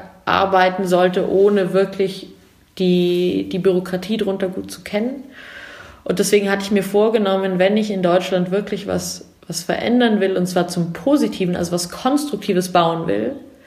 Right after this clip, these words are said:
dann muss ich gut verstehen, wie die Verwaltung funktioniert und wie man gut mit der arbeiten kann, weil ohne die Verwaltung etwas Konstruktives aufzubauen,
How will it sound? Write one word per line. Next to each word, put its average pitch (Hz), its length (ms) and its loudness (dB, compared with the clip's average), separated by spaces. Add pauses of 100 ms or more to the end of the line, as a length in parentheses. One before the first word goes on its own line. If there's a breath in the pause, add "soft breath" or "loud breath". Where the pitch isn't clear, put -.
(440 loud breath)
dann 190 220 2
muss 226 180 4
ich - 180 -4
gut 220 220 -2
verstehen, 190 480 0
wie 180 100 0
die 180 120 0
Verwaltung 165 600 0
funktioniert 175 880 -2
und 180 140 0
wie 185 100 2
man 175 220 0
gut 185 180 -2
mit 170 140 0
der 165 100 2
arbeiten 170 380 0
kann, 165 180 -6
weil 165 240 -2
ohne 254 280 4
die 208 120 -2
Verwaltung 208 580 0
etwas 180 260 -6
Konstruktives 190 680 -2
aufzubauen, - 800 -2